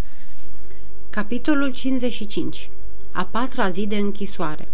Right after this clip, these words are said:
A doua zi, când Felton intră la Milady, o găsi urcată în picioare pe un jilț și ținând în mână un fel de funie făcută cu ajutorul mai multor batiste rupte, fâșii,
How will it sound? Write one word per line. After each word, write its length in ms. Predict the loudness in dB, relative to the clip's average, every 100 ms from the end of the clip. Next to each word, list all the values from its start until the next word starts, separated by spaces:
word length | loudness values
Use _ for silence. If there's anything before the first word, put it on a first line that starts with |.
| 0 0 0 0 0 0 0 0 0 0 0 0
A 100 | 0
doua 280 | 0 0 0
zi, 300 | 0 0 0
când 260 | 0 0 0
Felton 400 | 0 0 0 0
intră 280 | 0 0
la 100 | -2
Milady, 580 | -2 0 0 0 -2 -2 -2
o 100 | 0
găsi 260 | 0 0
urcată 420 | 0 0 -2 -2
în 100 | 0
picioare 460 | 0 -2 -2 -2 -2
pe 160 | -2 -2
un 220 | 0 -2
jilț 320 | -2 -2 -2
și 220 | -2 -2
ținând 360 | -2 -2 0 0
în 120 | -2
mână 180 | -2 -2
un 160 | -2
fel 240 | -2 -2 -2
de 120 | -2
funie 520 | -2 -2 0 0 0 -2
făcută 400 | -2 -2 -2 -2
cu 120 | -2
ajutorul 480 | -2 -2 -2 -2 -2
mai 140 | -2
multor 340 | -2 -2 -2 -2
batiste 540 | -2 -2 -2 -2 -2
rupte, 340 | -2 -2 0 0
fâșii, 520 | -2 -2 -2 0